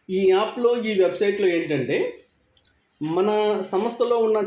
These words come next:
చాలామంది సభ్యులకి, ఆ, చిన్న తరహా నుంచి పెద్ద తరహా వరకు కొన్ని బిజినెస్లు ఉన్నాయి. ఆ బిజినెస్లు ఉన్నవాళ్ళు కేబీసీని వాళ్ళ బిజినెస్లో యాక్సెప్ట్ చేయాలి అనుకుంటే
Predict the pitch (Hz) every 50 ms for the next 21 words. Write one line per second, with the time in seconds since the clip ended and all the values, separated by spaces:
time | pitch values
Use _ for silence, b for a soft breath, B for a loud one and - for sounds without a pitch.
0 | - 185 175 190 208 202 202 202 202 202 196 202 208 185 180 180 180 180 170 -
1 | 196 220 233 - - - _ _ _ _ _ _ _ _ _ _ _ _ _ _
2 | _ - 156 156 156 156 156 156 151 151 - 180 185 202 202 220 208 208 202 202
3 | 196 196 190 185 185 - 226 240 240 - - - 170 170 190 185 - 180 180 180
4 | 180 170 165 160 160 165 165 - 208 254 370 - - _ _ _ _ - 190 190
5 | 196 196 190 190 185 180 180 170 170 170 156 143 143 180 190 208 233 226 220 -
6 | 170 143 127 113 101 98 - - _ _ _ - _ _ _ _ _ _ _ _
7 | _ _ _ _ _ _ _ - 147 165 196 202 170 170 190 180 196 233 240 240
8 | 233 254 226 214 208 202 202 196 190 180 180 185 226 320 480 480 - - - _
9 | _ _ _ _ _ _ _ _ _ _ _ _ _ _ _ - 190 202 214 208
10 | 240 240 233 240 226 226 226 220 202 190 185 180 165 165 170 196 208 208 208 208
11 | 208 202 208 - - 156 160 165 160 - - 196 - - - 180 170 175 170 170
12 | 175 165 143 143 143 160 151 147 156 208 285 539 - - -